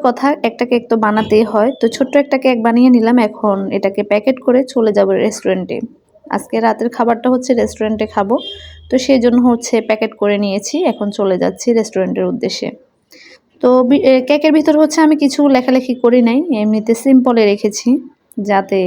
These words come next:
দেখতে ভালো লাগে সেই জন্য আর কি। তো এখানে সব কিছু রেডি করে আমরা এখন বাইরে চলে যাব। বিবাহিত জীবনে তেরোটা বছর শেষ করে চোদ্দ বছরে পা রাখলাম। পরিচিত জায়গা ছেড়ে অপরিচিত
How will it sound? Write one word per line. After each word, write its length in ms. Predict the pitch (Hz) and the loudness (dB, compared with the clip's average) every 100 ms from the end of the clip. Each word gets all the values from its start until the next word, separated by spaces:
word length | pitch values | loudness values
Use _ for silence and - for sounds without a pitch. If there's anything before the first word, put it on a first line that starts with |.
| 180 196 | 0 -2
দেখতে 200 | 220 214 | 0 -2
ভালো 240 | 202 202 202 | 0 0 0
লাগে 240 | 202 190 | 0 -4
সেই 220 | - 214 190 | -2 -2 -2
জন্য 220 | 180 175 180 | -4 -6 -6
আর 60 | 180 | -8
কি। 140 | - - - - - - - _ _ | -10 -16 -18 -20 -20 -20 -20 _ _
তো 80 | 208 | -2
এখানে 260 | 226 254 | 2 0
সব 180 | 254 254 247 | 2 -2 -2
কিছু 180 | 254 254 | -2 0
রেডি 240 | 226 214 208 | 2 0 -2
করে 160 | 214 262 302 | 0 0 0
আমরা 160 | 214 196 196 | 0 -2 -4
এখন 140 | 202 202 | -4 -4
বাইরে 240 | 190 185 | -2 -2
চলে 260 | 190 233 233 | -2 0 2
যাব। 180 | 190 165 180 - _ _ _ _ _ _ _ _ _ _ _ _ _ _ _ | 0 -2 -8 -12 _ _ _ _ _ _ _ _ _ _ _ _ _ _ _
বিবাহিত 460 | 226 262 302 311 320 285 | 4 4 4 2 0 2
জীবনে 260 | 311 302 311 | 2 4 2
তেরোটা 380 | 285 247 240 254 | 2 2 2 2
বছর 360 | 214 233 - 294 - | 2 0 0 0 0
শেষ 160 | 220 - | -2 -2
করে 220 | - 226 | -2 0
চোদ্দ 280 | 285 262 202 202 | 2 0 0 0
বছরে 280 | 196 202 202 | 0 0 -2
পা 160 | 196 196 | -2 -2
রাখলাম। 420 | 180 131 - 165 160 - - - _ | 0 -2 -6 -8 -8 -10 -12 -16 _
পরিচিত 400 | 226 240 262 285 285 | 2 2 2 2 2
জায়গা 200 | 277 269 294 | 2 0 0
ছেড়ে 220 | - 277 302 | 0 2 2
অপরিচিত 540 | 254 220 220 220 233 | 0 0 0 0 0